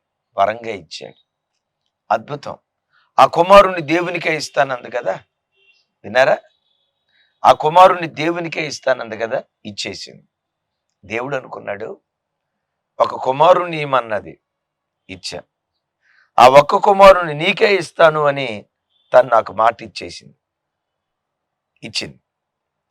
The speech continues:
దేవుడు అక్కడ ఆలోచించి, ఆ ఒకటి అడిగింది, నేను ఒకటే ఇచ్చా, ఆ ఒకటి నాకు ఇస్తానంది, ఆ, ఇచ్చేసింది. దేవుడు ఆలోచించి ఉంటాడు. ఇప్పుడు దేవునిగా నా గొప్పతనం ఏముంది?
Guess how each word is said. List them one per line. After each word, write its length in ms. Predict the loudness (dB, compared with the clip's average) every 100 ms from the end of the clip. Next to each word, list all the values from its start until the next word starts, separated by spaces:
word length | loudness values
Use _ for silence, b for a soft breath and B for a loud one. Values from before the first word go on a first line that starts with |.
| _ _ _ _ _ _ -6
దేవుడు 300 | -4 -2 -4
అక్కడ 200 | -2 0
ఆలోచించి, 800 | 0 -2 -12 -20 -18 -18 -18 -20 _ _ _ _ _ _ _ _ _ 0
ఆ 140 | 4 6
ఒకటి 340 | 6 4 2
అడిగింది, 540 | 2 0 -6 -8 -12 _ _
నేను 240 | -6 -4 -4
ఒకటే 280 | -4 -8
ఇచ్చా, 360 | -10 -12 -12 -12 _ _ _ _ _ b b 4
ఆ 120 | 6
ఒకటి 400 | 6 4 -2 -8
నాకు 320 | -2 -2 -2
ఇస్తానంది, 720 | -6 0 0 0 -8 -12 -14 -16 _ -2
ఆ, 140 | -2 -2 _ _ _ -20
ఇచ్చేసింది. 720 | -18 -14 -14 -14 -20 -20 -20 _ _ _ _ _ _ _ _ _
దేవుడు 280 | -4 0 4
ఆలోచించి 560 | 4 2 -10 -16 -20 -20
ఉంటాడు. 280 | -18 -20 _ _ _ _ _ _ _ _ _
ఇప్పుడు 160 | -14 -12
దేవునిగా 480 | -6 -4 -4 -4 -4
నా 160 | 0
గొప్పతనం 580 | 0 0 -4 -4 -6 -6
ఏముంది? 500 | -14 -14 -16 -18 -20